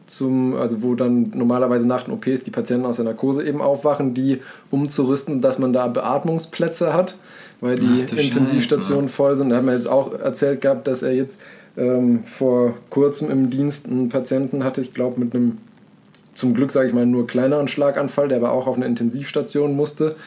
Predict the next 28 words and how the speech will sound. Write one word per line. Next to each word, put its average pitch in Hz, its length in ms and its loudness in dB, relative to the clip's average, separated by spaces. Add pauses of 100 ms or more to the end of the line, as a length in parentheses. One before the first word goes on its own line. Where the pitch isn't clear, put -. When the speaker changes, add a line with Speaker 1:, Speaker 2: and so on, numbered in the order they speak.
(260)
Speaker 1:
Und 127 340 0
der 123 160 2
hat 131 160 -2
da 127 80 0
irgendwie, 127 240 -2
ich 120 80 -2
weiß 127 160 0
nicht, 123 180 2
eine 120 220 0
Stunde 147 580 2
oder 135 220 2
drei 131 460 2 (260)
zugebracht, 143 640 0
um 139 180 0
irgendwo 143 420 2
noch 135 160 2
einen 131 240 2
freien 135 280 2
Intensivplatz 127 680 -2
für 123 120 -2
den 113 160 0
in 107 140 2
Bayern 104 320 0
zu 101 120 -10
bekommen. 110 460 -2 (640)
Und, 120 440 2
äh, 120 340 2
also 120 320 0